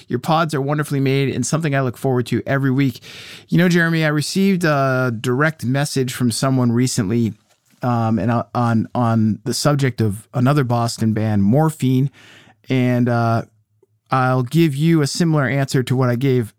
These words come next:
that listener. Um, I know the guys in Morphine. I've known Billy Conway, or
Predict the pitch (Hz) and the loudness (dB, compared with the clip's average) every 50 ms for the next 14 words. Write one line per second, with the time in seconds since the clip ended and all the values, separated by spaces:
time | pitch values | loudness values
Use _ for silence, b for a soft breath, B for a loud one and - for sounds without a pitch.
0 | _ _ 147 147 147 147 143 139 - - 147 139 131 131 107 - _ _ _ _ | _ _ -2 0 0 0 -4 -6 -2 -2 -2 0 0 -2 -4 -6 _ _ _ _
1 | _ _ _ _ _ _ _ _ _ _ - - _ 131 135 127 123 117 117 110 | _ _ _ _ _ _ _ _ _ _ -20 -8 _ -2 0 2 2 2 2 0
2 | 90 85 - _ - 147 147 156 165 156 143 139 135 131 120 127 123 117 120 120 | 0 -2 -4 _ -2 0 2 2 2 2 2 0 0 0 2 2 2 2 2 0
3 | 117 - 123 117 117 113 104 90 - 117 110 107 117 123 120 113 113 113 110 107 | -2 -2 0 0 2 0 0 -2 -2 0 2 4 4 4 4 2 2 0 0 0
4 | - - 120 113 110 110 113 113 107 104 107 101 85 92 101 | -2 -2 0 0 2 2 2 2 2 0 0 -2 0 -2 -2